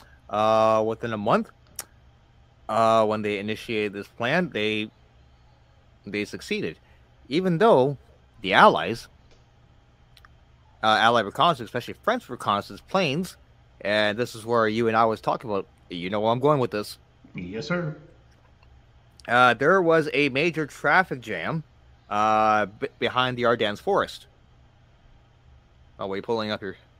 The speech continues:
Speaker 1: Ah, here we
Speaker 2: Worst
Speaker 1: go.
Speaker 2: traffic jam in
Speaker 1: There we
Speaker 2: World
Speaker 1: go.
Speaker 2: War Two.
Speaker 1: <laughs> Oh, I knew you were gonna pull that out. <laughs> All right. Uh, y-, you can run this article. Like, I can explain it, though, but I think you can explain this better than I can.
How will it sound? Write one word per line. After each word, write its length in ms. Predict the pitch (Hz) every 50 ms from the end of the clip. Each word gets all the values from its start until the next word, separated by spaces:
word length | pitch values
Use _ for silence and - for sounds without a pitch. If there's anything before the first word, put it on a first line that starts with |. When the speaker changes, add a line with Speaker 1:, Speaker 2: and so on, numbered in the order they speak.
| _ _ _ _ _ _ _ _ _ _ _ -
Speaker 1:
Ah, 320 | 110 127 143 147 143 131
here 140 | 127 135 143
we 80 | 156 151
Speaker 2:
Worst 100 | 143 127
Speaker 1:
go. 140 | 123 110 -
Speaker 2:
traffic 480 | 180 180 185 180 - 185 185 180 170
jam 300 | 151 156 165 175 180 175
in 60 | 151
Speaker 1:
There 180 | 156 165 165 156
we 80 | 151 147
Speaker 2:
World 200 | 156 175 175 160
Speaker 1:
go. 120 | 160 160 160 165 165 160 160 151
Speaker 2:
War 140 | 151 170
Two. 40 | 180 -
Speaker 1:
<laughs> 260 | 202 196 185 - -
Oh, 140 | 196 190 180
I 140 | 160 147 139
knew 180 | 143 175 196 185
you 140 | 254 240 214
were 60 | 185
gonna 60 | 175 151
pull 160 | 147 160 165
that 160 | 151 143 135 131
out. 200 | 127 127 127 - - - - -
<laughs> 480 | 233 - - - 175 - - 139 - - - - - - - - - - - - - 208 208 208 190 160 139 127 -
All 120 | - 139
right. 200 | 147 143 131 110
Uh, 720 | - - 127 131 135 139 139 143 139 135 135 135 135 131 - - _ _ _
y-, 80 | - 170
you 180 | 208 240 240 269
can 180 | 254 320 285 190
run 160 | 151 170 180
this 160 | 165 143 131
article. 380 | 113 120 131 120 - 85 80 - _ - _ _ _ _ _ -
Like, 140 | 104 104
I 100 | 131 170
can 160 | 156 - 139 123
explain 320 | 110 - - 107 98 98
it, 60 | 98
though, 140 | 92 98 98
but 140 | 98 92 90
I 120 | 95 110
think 180 | 117 - 120 107
you 60 | 98
can 100 | 85 90
explain 240 | 90 - - 92 82
this 100 | - -
better 200 | - 90 87 80
than 80 | 80 82
I 140 | 82 85 85
can. 240 | - 87 85 85